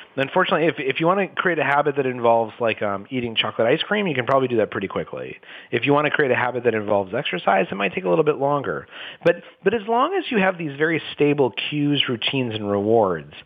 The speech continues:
the more and more you do something, the easier and easier it's gonna get.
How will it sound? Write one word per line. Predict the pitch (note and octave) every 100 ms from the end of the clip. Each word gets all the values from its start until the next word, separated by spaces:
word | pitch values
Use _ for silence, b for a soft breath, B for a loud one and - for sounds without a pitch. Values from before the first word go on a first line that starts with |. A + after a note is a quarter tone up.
| B B B -
the | D3+
more | D3+ E3 G#3+ G#3+
and | D#3+
more | D3+ D#3
you | C3
do | A#2 A#2+
something, | C3+ F3 G3+ F#3
the | B2
easier | E3 C#3+ C3 B2+
and | A2
easier | A#2 A2 G2+ F#2
it's | D#2
gonna | F#2 E2
get. | D#2+ - -